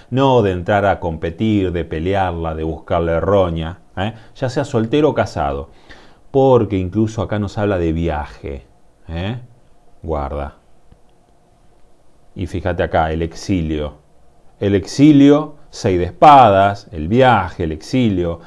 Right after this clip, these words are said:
te, te mandan a la mierda, ¿eh? A que te vayas de su lado, y acá el viaje. Bien,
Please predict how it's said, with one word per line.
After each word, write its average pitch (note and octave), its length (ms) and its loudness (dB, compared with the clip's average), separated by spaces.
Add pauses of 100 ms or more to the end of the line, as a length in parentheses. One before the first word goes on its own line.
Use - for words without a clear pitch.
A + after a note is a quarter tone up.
(160)
te, E2 240 -4
te D#2+ 180 -8
mandan F2+ 300 -4
a E2 40 -4
la E2 140 -4
mierda, G2+ 560 0
¿eh? G#2+ 80 -2
A F2 80 -4
que D#2 80 -10
te - 120 -8
vayas A2 380 2
de E2 80 -6
su - 160 -4
lado, G#2+ 400 2 (240)
y E2+ 60 -10
acá D#2+ 180 -2
el B2+ 80 2
viaje. F2+ 540 0 (3500)
Bien, F#2+ 380 2